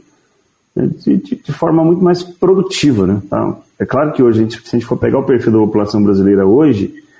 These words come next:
sessenta por cento da, da população está endividada, né? Cerca de trinta por cento está inadimplente. Então, você percebe que é uma população que tá,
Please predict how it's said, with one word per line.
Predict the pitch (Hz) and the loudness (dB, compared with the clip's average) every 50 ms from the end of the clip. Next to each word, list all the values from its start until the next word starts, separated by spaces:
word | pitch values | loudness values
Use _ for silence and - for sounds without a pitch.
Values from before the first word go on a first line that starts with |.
| _ _ - | _ _ -8
sessenta | - - 107 113 - 165 175 170 185 | -4 -4 -4 -2 0 -2 0 0 -2
por | - - 147 | 0 0 -2
cento | - - - 113 110 107 110 | -2 0 -2 -2 -2 0 0
da, | 104 98 | 0 0
da | 98 104 98 | 0 0 -4
população | 95 95 - - - 104 104 110 - - - | -4 -4 -8 -4 -2 -2 -2 -2 -2 -2 -2
está | 151 - - 151 | -2 -2 -2 0
endividada, | 156 156 165 156 160 170 202 202 151 120 101 101 95 90 87 85 | 2 2 2 2 2 2 0 0 0 0 0 0 0 0 0 -2
né? | 92 104 - _ | -2 -4 -6 _
Cerca | - - 131 139 139 151 | -6 -2 -2 0 0 0
de | 127 127 | -2 -2
trinta | 127 - 139 139 135 139 | -2 0 0 2 2 0
por | 135 - 127 | 0 -2 -4
cento | 117 - - 117 131 127 - - _ _ _ _ - | -2 0 -2 -2 -2 -2 -6 -12 _ _ _ _ -2
está | - 127 123 - - 127 123 | -2 -2 -2 -2 -2 -2 0
inadimplente. | 131 143 143 156 160 151 - 208 202 - 120 107 104 101 - - - _ _ _ _ _ _ _ _ | 2 2 2 2 0 0 -2 -2 -2 0 0 0 0 0 -2 -6 -18 _ _ _ _ _ _ _ _
Então, | - 113 113 127 | -6 -4 -2 -2
você | 131 147 | -2 -2
percebe | - - 135 127 - 135 135 131 | -2 -2 -4 -2 -2 -2 -4 -4
que | - - | -2 -4
é | |
uma | 135 135 | -2 -2
população | 127 - 131 120 110 117 127 131 | -2 -2 -2 -2 -2 -2 -4 -4
que | 127 - | -4 -4
tá, | - 131 127 135 151 170 - | -4 -2 -2 -2 -2 -6 -8